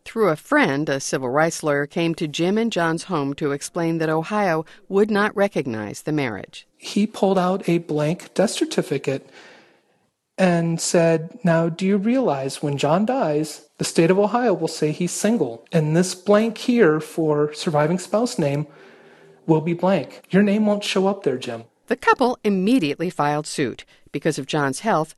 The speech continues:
Speaker 1: the judge heard arguments the following court day, and that same afternoon issued his ruling requiring the state to recognize Jim as John's spouse on a death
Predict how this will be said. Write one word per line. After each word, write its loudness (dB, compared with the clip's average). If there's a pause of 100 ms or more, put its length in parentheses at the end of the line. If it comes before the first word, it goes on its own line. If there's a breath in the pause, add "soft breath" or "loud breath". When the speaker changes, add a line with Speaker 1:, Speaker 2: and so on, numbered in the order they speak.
Speaker 1:
the 0
judge 0
heard -2
arguments 0
the -2
following 2
court -2
day, -2 (260 loud breath)
and 0
that 2
same 4
afternoon 0
issued -2
his 0
ruling 0 (140)
requiring 0
the -4
state -4
to -6
recognize -4
Jim -2 (100)
as -6
John's -2
spouse -4 (300 soft breath)
on 0
a 0
death -2